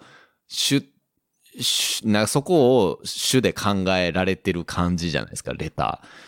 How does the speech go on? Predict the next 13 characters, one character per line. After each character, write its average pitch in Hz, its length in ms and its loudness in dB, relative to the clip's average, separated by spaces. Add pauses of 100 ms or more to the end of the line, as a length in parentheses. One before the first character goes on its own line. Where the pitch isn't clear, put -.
(220)
や、 170 100 -2
だ 214 140 0
か 147 140 -4
ら、 135 280 2
あ、 101 280 -2
な 101 180 -6
ん 98 60 -10
か 82 120 -2
こ 85 160 -4
う、 - 40 -10
き - 140 -2
っ 107 80 -2 (140)
と、 95 360 2